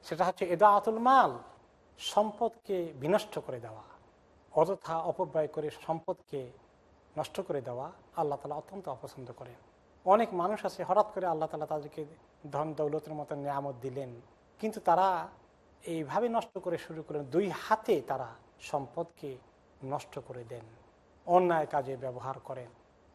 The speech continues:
বেহুদা কাজে খরচ করেন, অপব্যয় করেন। অপব্যয়কারীরা শয়তানের ভাই। খাবার দাবার, কাপড় চোপড় সব কিছুতেই তারা অতিরিক্ত খরচ করে নষ্ট করে ফেলে, যে বিনা প্রয়োজনে খরচ করে, গুনার কাজে খরচ করে।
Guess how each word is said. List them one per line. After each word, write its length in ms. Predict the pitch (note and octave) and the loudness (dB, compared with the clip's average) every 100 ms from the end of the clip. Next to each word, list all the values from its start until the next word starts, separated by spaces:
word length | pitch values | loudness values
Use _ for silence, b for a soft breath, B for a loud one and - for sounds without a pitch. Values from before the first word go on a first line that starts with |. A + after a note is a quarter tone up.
| - | -6
বেহুদা 400 | C3+ F3+ A3+ G3+ | 2 2 2 -4
কাজে 240 | F3 C#3+ | -4 -6
খরচ 380 | C#3+ - C3+ - | -8 -10 -14 -14
করেন, 260 | - B2+ B2 - - _ - | -16 -16 -16 -20 -20 _ 6
অপব্যয় 480 | F3+ A3+ F#3 E3+ D#3 | 6 6 2 2 2
করেন। 320 | C#3+ C3 C3+ | -2 -4 0
অপব্যয়কারীরা 680 | D#3+ E3+ C#3+ D3 D3 C#3+ D#3 | 0 0 -4 -4 -4 -6 -6
শয়তানের 440 | - F#3 G#3 G#3+ | -6 -6 -6 -8
ভাই। 320 | F3+ A3+ B3+ E3+ - _ _ - | 0 0 0 -6 -20 _ _ -4
খাবার 420 | - F3+ F3 E3 | 6 10 10 8
দাবার, 340 | D#3+ D#3 D#3+ D3 - | 6 6 6 4 0
কাপড় 300 | D#3 D#3+ D3+ - | -2 -2 -6 -8
চোপড় 320 | C#3+ D#3+ D3+ | -8 -6 -4
সব 200 | - G#3 G#3 | 0 0 -2
কিছুতেই 460 | E3+ - - D#3 C3+ - _ _ _ | -16 -16 -12 -12 -14 -20 _ _ _
তারা 160 | - E3 | 4 4
অতিরিক্ত 420 | F#3+ F#3 G#3+ - E3+ | 4 -2 -4 -4 -4
খরচ 300 | E3 D#3 - | -4 -4 -6
করে 260 | D#3+ D3 C#3 | -6 -6 -4
নষ্ট 280 | D#3+ - | -6 -8
করে 200 | D3 C#3 | -10 -10
ফেলে, 300 | B2+ D3 C3+ B2+ | -12 -12 -16 -16
যে 80 | D#3+ | -16
বিনা 320 | C#3 F#3+ A3 | -4 -4 -4
প্রয়োজনে 400 | - D3+ D3 G#3 | -6 -8 -6 -10
খরচ 340 | G#3 - A#2+ - | -12 -16 -20 -18
করে, 180 | - - _ _ _ _ - | -20 -20 _ _ _ _ -4
গুনার 280 | F#3 A#3+ A3 | 0 4 6
কাজে 240 | G3 D#3+ | 6 4
খরচ 320 | - C#3 B2+ | -2 -10 -12
করে। 200 | - - | -14 -16